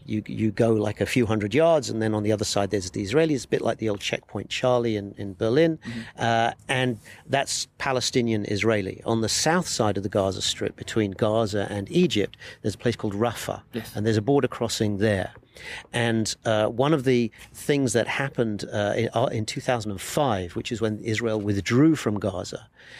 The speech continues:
Speaker 1: is that, uh, they, um, they,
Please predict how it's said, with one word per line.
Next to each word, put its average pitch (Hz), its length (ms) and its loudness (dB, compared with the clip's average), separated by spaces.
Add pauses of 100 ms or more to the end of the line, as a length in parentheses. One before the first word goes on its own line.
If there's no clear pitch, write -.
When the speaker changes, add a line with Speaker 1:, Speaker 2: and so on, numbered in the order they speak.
(120)
Speaker 1:
is 127 320 2
that, - 340 0 (100)
uh, 110 400 2
they, 113 520 2
um, 101 400 0 (580)
they, 107 440 0